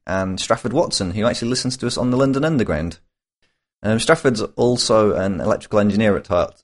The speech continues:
and he would like us to talk about the radio receivers that we use on the telescopes at Jodrell, um, and things like the signal processing that we do. We think that's quite a good idea, and we'll, we'll get round to including that on a future show, and perhaps even one of our video podcasts.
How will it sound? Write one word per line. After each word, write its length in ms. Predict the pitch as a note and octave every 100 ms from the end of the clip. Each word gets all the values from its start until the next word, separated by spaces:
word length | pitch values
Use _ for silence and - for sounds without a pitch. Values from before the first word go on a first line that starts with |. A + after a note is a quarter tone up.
| _
and 240 | F2+ F#2
he 80 | F#2+
would 180 | F#2+ F#2
like 200 | G#2 G2+
us 80 | -
to 100 | -
talk 220 | G#2+ G2+
about 320 | F#2+ F#2 -
the 80 | G#2+
radio 320 | G2+ G#2+ G2
receivers 400 | F2+ - F2+ F#2
that 100 | E2+
we 60 | F2
use 160 | F#2
on 80 | F2+
the 60 | F2+
telescopes 440 | F2+ F2 F2+ -
at 60 | -
Jodrell, 380 | G2 D#2+ D#2 - _ _ _
um, 360 | E2+ E2+ E2 -
and 300 | F2+ F2 E2+
things 220 | F#2 F#2
like 160 | F#2 -
the 80 | F#2
signal 280 | G#2+ F#2
processing 440 | F2+ F#2+ F#2+ - E2
that 80 | C#2+
we 80 |
do. 240 | E2 E2 - _ _ _ _ _
We 140 | B2
think 160 | E3 D3
that's 120 | A2+
quite 180 | A#2+ G2+
a 100 | G2+
good 80 | G2
idea, 440 | F#2 F#2 F#2+ G#2
and 140 | F#2+
we'll, 320 | F#2+ F#2+ F#2 - _ _ _
we'll 140 | G2+
get 140 | G2 F2
round 160 | G2+
to 100 | G#2
including 380 | F#2+ G2+ A#2 G#2+
that 120 | G2
on 60 | F2+
a 60 | F#2+
future 320 | A2 G2 G2+
show, 300 | - F2+ F2 _ _ _ -
and 120 | F#2+
perhaps 220 | G2+ -
even 220 | G#2+ F#2+ G2
one 80 |
of 160 | G2+ F#2+
our 100 | F#2
video 260 | G2 G2 F2
podcasts. 680 | - - E2 E2 - -